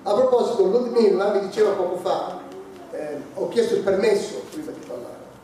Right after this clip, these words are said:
ho chiesto il permesso, ti vergogno, non mi vergogno, che lei ha avuto, eh, un marito musulmano e dice: "Riconosco tutto quello che dici, l'ho sentito da lui."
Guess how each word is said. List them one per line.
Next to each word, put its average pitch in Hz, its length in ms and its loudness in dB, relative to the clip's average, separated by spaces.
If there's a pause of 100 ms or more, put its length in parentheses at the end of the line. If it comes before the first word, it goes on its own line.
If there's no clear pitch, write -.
(440)
ho - 40 -20
chiesto - 200 -10
il - 80 -12
permesso, 196 240 -6 (180)
ti 180 80 -10
vergogno, 175 560 4
non - 220 -2
mi 170 80 -6
vergogno, 160 220 -10 (800)
che 190 100 2
lei 240 460 4
ha 202 80 -2
avuto, 185 720 2
eh, 160 460 0
un 202 120 4
marito - 440 2 (180)
musulmano 175 840 -2 (720)
e 214 180 0
dice: 226 300 2
"Riconosco 285 600 2
tutto 233 180 2
quello 277 260 2
che 254 180 0
dici, 294 320 -2
l'ho 220 100 0
sentito 233 360 -8
da 214 100 -4
lui." - 280 -4